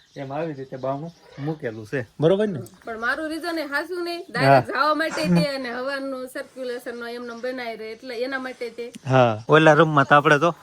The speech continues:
Speaker 1: ફરજામાંથી ને આયા હતા ને આ રૂમમાં સીધા આપણે રૂમમાંથી ફરજામાં જ આવી છીએ, કા?
Speaker 2: એ બાજુના છેલ્લા છેલ્લા રૂમમાં થઈ જાય બધે દરવાજા.
Speaker 1: હા, બે રૂમના છેલ્લા છેલ્લા રૂમમાં એક ઉકા જો બાવણા નવા તોડીને મૂક્યા.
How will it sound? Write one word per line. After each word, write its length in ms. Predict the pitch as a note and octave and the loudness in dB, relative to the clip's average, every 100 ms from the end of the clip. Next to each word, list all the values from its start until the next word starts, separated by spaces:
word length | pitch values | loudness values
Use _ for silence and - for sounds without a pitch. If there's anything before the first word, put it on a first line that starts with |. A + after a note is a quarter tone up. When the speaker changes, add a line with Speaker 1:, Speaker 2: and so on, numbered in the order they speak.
| - | 0
Speaker 1:
ફરજામાંથી 560 | E3 D3+ D3 C3+ C3 | 2 2 0 -2 -6
ને 80 | C#3+ | -2
આયા 140 | E3 E3 | -2 -2
હતા 140 | B2+ | -4
ને 100 | B2+ | 0
આ 80 | C#3 | 0
રૂમમાં 320 | C#3+ D3 B2+ | 0 -2 -4
સીધા 260 | D3+ C3 B2 | -6 -6 -6
આપણે 220 | B2 D#3 - _ _ _ _ _ - | -6 -12 -14 _ _ _ _ _ 4
રૂમમાંથી 500 | B3 B3 A3 F#3 E3+ | 4 6 4 4 4
ફરજામાં 520 | F3 D#3 C#3 B2 A#2 | 6 8 6 4 2
જ 40 | |
આવી 220 | A#2 A2 | 2 0
છીએ, 140 | G#2 A#2+ | -6 -4
કા? 160 | E3+ A#3+ _ - - | -2 -2 _ -14 -12
Speaker 2:
એ 40 | E3+ | -12
બાજુના 380 | D#4+ D#4 C4+ | -16 -20 -20
છેલ્લા 260 | B3+ D#4 D4 | -20 -20 -20
છેલ્લા 260 | D#4+ C#4+ C4 | -18 -18 -16
રૂમમાં 300 | C#4+ B3+ B3 | -16 -16 -18
થઈ 160 | C4+ | -18
જાય 120 | C4 A#3+ | -18 -16
બધે 240 | C4+ B3 | -14 -14
દરવાજા. 500 | A#3 D4 B3 - - - - | -14 -14 -14 -20 -20 -20 -2
Speaker 1:
હા, 240 | C3 A#2 | 2 2
બે 200 | A2+ D3 G3+ F#3+ | 2 0 2 0
રૂમના 380 | F3+ F3+ E3+ | -2 -4 -4
છેલ્લા 280 | D#3+ F3+ F3 | -4 -2 -4
છેલ્લા 260 | D#3+ D#3+ D3+ | -4 -4 -4
રૂમમાં 380 | D3 D3 D#3 F3 - - - | -6 -8 -8 -10 -16 -20 -2
એક 180 | D3 D3+ | 0 2
ઉકા 220 | C3+ B2+ | 6 6
જો 140 | A#2+ D3+ | 8 6
બાવણા 400 | C3 B2+ B2 A#2+ - - | 6 6 6 0 -2 2
નવા 280 | C3 C3 A#2 | 6 8 6
તોડીને 360 | D3 D3 B2+ | 6 6 6
મૂક્યા. 300 | D3+ D#3 B2+ | 2 4 2